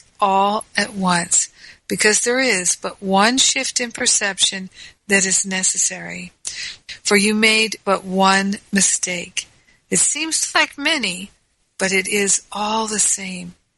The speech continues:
For though the ego takes many forms, it is always the same idea. What is not love is always fear, and nothing else.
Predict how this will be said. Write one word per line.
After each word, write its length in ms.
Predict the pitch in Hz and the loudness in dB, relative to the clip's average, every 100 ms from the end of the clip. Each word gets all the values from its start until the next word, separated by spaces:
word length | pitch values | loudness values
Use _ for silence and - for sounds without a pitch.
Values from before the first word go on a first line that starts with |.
| - _ - - | -20 _ -20 -14
For 160 | - 302 | -2 2
though 240 | 330 370 | 2 0
the 100 | 302 | -2
ego 440 | 226 233 240 233 214 | -4 -4 0 0 0
takes 460 | - 208 196 - | -2 -2 -2 -2
many 300 | 208 202 196 | -2 -2 -2
forms, 640 | 180 - 226 254 262 - - | -6 -2 0 2 2 0 -2
it 120 | 214 196 | -4 -2
is 240 | 180 - | 0 0
always 480 | 208 208 220 226 214 | -2 -4 -2 0 0
the 120 | - | -2
same 500 | 185 - 196 202 214 - | -2 -2 -4 -8 -10 -6
idea. 640 | 196 190 180 180 170 170 - _ _ _ _ _ _ - | -2 -2 -4 -6 -6 -8 -14 _ _ _ _ _ _ -4
What 160 | 196 | 0
is 220 | 190 185 196 | 2 2 0
not 260 | 180 - | -4 -6
love 440 | 202 226 208 196 190 - | 2 4 4 0 -6 -4
is 180 | 247 247 | 0 2
always 380 | 277 269 269 - | 2 0 0 0
fear, 480 | - 277 180 180 - _ _ - | 0 -2 -4 -8 -16 _ _ -2
and 260 | 196 190 185 | 0 2 2
nothing 500 | 190 - 208 202 - _ - | 2 0 -2 -4 -8 _ -4
else. 560 | 160 165 - - - | -4 -2 0 0 -2